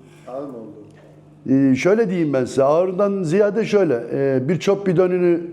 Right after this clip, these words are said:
Speaker 2: boşaltıyorlar, öbürünü es geçiyorlar. Mesela bizim, e, yukarı Güneşli Mahallesi'nde çöp halen kovada duruyor. Yani bir haftadır duruyor. Neymiş? Tam dolacakmış.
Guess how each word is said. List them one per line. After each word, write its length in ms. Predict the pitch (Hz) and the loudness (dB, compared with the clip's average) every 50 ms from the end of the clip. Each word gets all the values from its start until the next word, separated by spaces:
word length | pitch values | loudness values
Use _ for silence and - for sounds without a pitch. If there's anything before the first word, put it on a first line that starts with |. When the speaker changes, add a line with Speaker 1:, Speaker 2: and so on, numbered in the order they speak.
| - - - - - - - - - - - | -14 -18 -20 -20 -20 -20 -20 -20 -20 -18 -6
Speaker 2:
boşaltıyorlar, 720 | 120 135 170 160 156 202 190 147 131 160 170 170 196 208 190 | -2 0 0 2 2 0 0 2 2 0 2 2 2 0 0
öbürünü 360 | 170 175 156 180 185 180 185 | -2 -2 -2 -2 -2 -2 -2
es 220 | 185 175 - - | -2 -2 -2 -2
geçiyorlar. 380 | 160 143 131 - 143 135 135 135 | -2 -2 0 0 0 0 0 0
Mesela 400 | 151 160 151 156 151 147 147 147 | 0 -2 -2 0 0 0 0 0
bizim, 340 | 170 147 147 165 160 147 - - - - - - - - - _ - | -2 -2 0 -2 -2 -4 -8 -14 -20 -20 -20 -20 -20 -20 -20 _ -2
e, 300 | 123 127 127 127 127 123 135 | 0 2 2 4 4 2 2
yukarı 300 | 160 151 156 156 147 147 | 0 0 0 0 0 0
Güneşli 380 | 143 165 170 160 143 - 165 | 0 0 -2 -2 -2 0 -2
Mahallesi'nde 640 | 156 156 151 139 131 131 123 113 135 156 180 175 - | 0 0 0 0 0 -2 -4 -4 -4 -2 -2 -2 0
çöp 220 | - - 180 175 - - - - - - | 0 -2 -2 -2 -4 -10 -20 -20 -20 -8
halen 460 | - 135 160 156 139 139 156 165 170 151 - - - - | -4 -2 0 0 0 0 -2 -4 -4 -6 -10 -14 -18 -6
kovada 440 | - 143 143 135 131 131 165 147 123 | -4 -2 0 0 0 0 -2 -2 -2
duruyor. 280 | 123 113 101 82 76 - - - - - _ _ - _ - - - - _ _ - - - - - _ - - - - - - - - - - - - - - - - - - | -4 -4 -4 -6 -8 -12 -18 -20 -20 -20 _ _ -20 _ -20 -20 -20 -20 _ _ -20 -20 -20 -20 -20 _ -20 -20 -20 -20 -20 -20 -20 -20 -20 -20 -20 -20 -20 -20 -20 -14 -4 -2
Yani 280 | 143 139 135 131 127 | -2 0 0 -2 0
bir 60 | 165 | 0
haftadır 500 | 156 143 123 - 139 135 135 170 156 127 | 0 0 0 0 -2 0 0 0 -2 -2
duruyor. 260 | 120 123 110 92 80 - - - - - - - - | -2 -2 -2 -4 -4 -8 -12 -18 -20 -20 -20 -4 -2
Neymiş? 540 | 143 170 175 170 202 202 - - - - - - - - - - | 0 0 2 0 -2 -4 -4 -8 -12 -18 -20 -20 -20 -20 -16 -8
Tam 280 | - 147 180 180 160 | -6 -4 -4 -2 -2
dolacakmış. 840 | 143 151 147 156 156 131 156 143 - - 104 85 76 - - - - | 0 0 0 0 0 0 -2 -2 -2 -6 -10 -12 -12 -14 -16 -20 -20